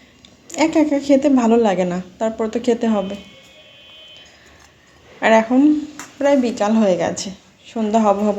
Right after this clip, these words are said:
ভাব। আর আমি আগের দিনের একটু মাংস আমি ডিপ ফ্রিজে রেখেছিলাম, সেটাই বের করে নিলাম। ভাবছি একটু খিচুড়ি রান্না করব।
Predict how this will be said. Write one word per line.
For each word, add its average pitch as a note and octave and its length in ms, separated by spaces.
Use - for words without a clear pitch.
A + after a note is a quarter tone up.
ভাব। G#3 200
আর G3+ 200
আমি G#3 300
আগের F#3+ 300
দিনের G#3 240
একটু G#3 260
মাংস G#3 400
আমি G#3 160
ডিপ G#3 240
ফ্রিজে G#3 280
রেখেছিলাম, G3+ 580
সেটাই A3 300
বের F#3 240
করে F#3+ 140
নিলাম। F3+ 300
ভাবছি F#3+ 300
একটু G#3 220
খিচুড়ি A3+ 340
রান্না E3+ 300
করব। E3+ 300